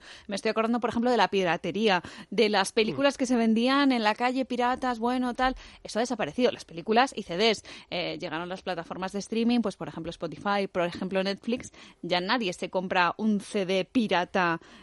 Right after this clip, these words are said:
Speaker 1: en la calle porque
Speaker 2: Es probable que no sepa dónde ponerlo también, ¿no? <laughs>
Speaker 1: Exacto.
Speaker 2: Ya, o sea, porque
Speaker 1: Ha cambiado hasta ese punto, ¿no? Entonces,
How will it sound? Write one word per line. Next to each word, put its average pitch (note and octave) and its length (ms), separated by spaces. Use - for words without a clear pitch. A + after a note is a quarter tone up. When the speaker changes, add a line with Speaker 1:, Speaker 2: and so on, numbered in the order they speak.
Speaker 1:
en F#3 200
la F3 80
calle C4 300
porque F3 300
Speaker 2:
Es E3 40
probable C3+ 240
que C3 60
no A#2 80
sepa C3+ 180
dónde B2+ 180
ponerlo A2+ 380
también, A#2 380
¿no? C3+ 80
<laughs> - 0
Speaker 1:
Exacto. F#3+ 260
Speaker 2:
Ya, G#3 60
o F#3+ 100
sea, - 80
porque G3 320
Speaker 1:
Ha A#3 80
cambiado B3+ 400
hasta B3 300
ese A#3 180
punto, A#3 380
¿no? B3 160
Entonces, A3+ 420